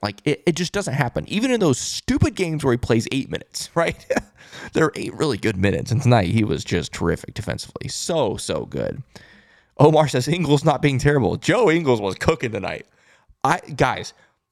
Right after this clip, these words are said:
the fast break where he got the steal and the entire bench was freaking out 'cause they wanted him to dunk it, and then he laid it in, and they were all just visibly disappointed.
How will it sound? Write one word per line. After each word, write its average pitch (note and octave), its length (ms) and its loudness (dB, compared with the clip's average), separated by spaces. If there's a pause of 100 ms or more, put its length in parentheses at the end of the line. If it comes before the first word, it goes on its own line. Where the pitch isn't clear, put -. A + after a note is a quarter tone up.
(140)
the C#3+ 120 4
fast F3 400 -2
break E3 200 2
where A#2 120 6
he A2+ 40 2
got C3+ 220 -2
the D3 80 2
steal B2 560 0 (640)
and G#2+ 300 -4
the B2 200 4
entire D3 540 2
bench B2 380 2
was A2+ 180 -2
freaking D#3 560 4
out B2 240 0
'cause C#3 140 -2
they A#2+ 80 2
wanted C3+ 220 4
him B2+ 100 6
to A2 80 2
dunk A2+ 340 2
it, E3 100 2
and B2 120 2
then A2 80 4
he G#2 80 4
laid G#2+ 260 4
it - 100 2
in, A2 200 2
and A#2 80 0
they A2 80 6
were A2 120 4
all A2+ 220 4
just A2+ 240 -2
visibly A2 560 0
disappointed. G#2 640 2